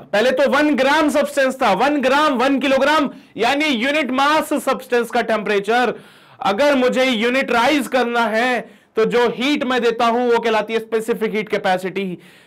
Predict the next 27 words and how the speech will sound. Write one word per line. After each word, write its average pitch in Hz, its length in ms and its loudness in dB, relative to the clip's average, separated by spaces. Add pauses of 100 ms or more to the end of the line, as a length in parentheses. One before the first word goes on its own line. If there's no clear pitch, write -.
(100)
वैसे 202 300 -2
ही 247 200 0
अगर 240 500 0
मुझे 202 840 -2 (1120)
टेम्परेचर 208 500 0
राइज 202 320 0
करना 208 300 -2
है 208 160 0
by 190 240 0
one 220 280 -2
degree, 214 400 -2
one 202 280 -2
Kelvin 196 480 -2 (120)
of 202 280 0
unit 208 720 -4 (260)
mole, 214 640 2 (540)
एक 254 380 2
मोल 233 300 2
सब्सटेंस 214 540 -6
का 220 340 2 (440)
टेम्परेचर 196 520 0
अगर 202 220 0
मुझे 196 260 -2
यूनिट 190 340 -2
राइज 190 320 -4
करना 180 320 -2
है 254 400 0